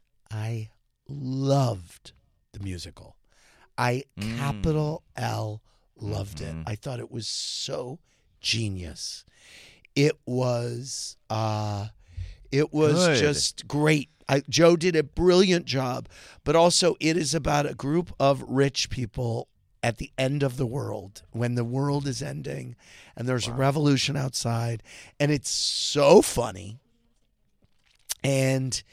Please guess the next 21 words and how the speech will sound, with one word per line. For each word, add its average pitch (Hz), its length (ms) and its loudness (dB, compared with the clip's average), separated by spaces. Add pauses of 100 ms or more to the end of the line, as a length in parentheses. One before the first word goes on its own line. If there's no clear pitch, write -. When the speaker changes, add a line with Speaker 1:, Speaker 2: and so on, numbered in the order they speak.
(600)
Speaker 1:
it's, - 280 0
it's 160 220 2
just - 260 0 (280)
great. 104 360 -4 (220)
It's - 180 -2
great, 143 340 2
Speaker 2:
And - 80 2
Speaker 1:
great, - 80 8
Speaker 2:
is 190 100 0
it 254 60 4
Speaker 1:
great. - 80 4
Speaker 2:
maybe 254 240 2
kind 269 260 0
of 214 140 -2 (140)
perfect 185 360 0
that 208 100 0
it's 190 140 -8
not 190 200 -6
finished? 196 480 -10 (560)
Speaker 1:
Kind 523 480 -2
of. 175 340 4